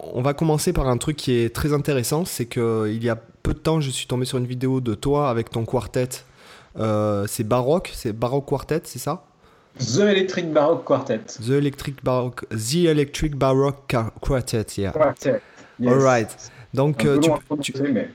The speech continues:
Speaker 1: tu peux un peu nous briefer sur ce projet, donc ?
Speaker 2: Ouais, carrément. Euh, alors, The Electric Baroque Quartet, en fait, c'est un quatuor de guitare, de guitare électrique. Précisément, il y a trois guitares électriques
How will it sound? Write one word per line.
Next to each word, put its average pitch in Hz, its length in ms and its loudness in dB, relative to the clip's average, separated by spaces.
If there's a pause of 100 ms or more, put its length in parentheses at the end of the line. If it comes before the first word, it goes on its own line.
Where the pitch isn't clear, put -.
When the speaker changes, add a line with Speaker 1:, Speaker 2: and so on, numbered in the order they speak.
(380)
Speaker 1:
tu 131 120 -4
peux 160 140 4
un 156 60 4
peu 156 120 2
nous 160 120 4
briefer 147 360 0
sur 147 140 -4
ce - 60 -12
projet, 147 500 0 (180)
donc ? 117 300 -4 (100)
Speaker 2:
Ouais, 269 160 2
carrément. 175 420 2 (760)
Euh, 147 680 8
alors, 143 240 0
The 160 60 0
Electric 208 400 0
Baroque 190 340 0
Quartet, 175 400 2
en 139 80 -2
fait, 104 200 -2
c'est - 160 -2
un 120 120 2
quatuor 208 460 2
de 147 100 4
guitare, 139 580 2
de 98 60 -4
guitare 117 360 0
électrique. 117 640 0 (280)
Précisément, 139 520 4
il 127 60 4
y 101 40 4
a - 40 -2
trois 156 260 2
guitares 143 360 4
électriques 123 500 -2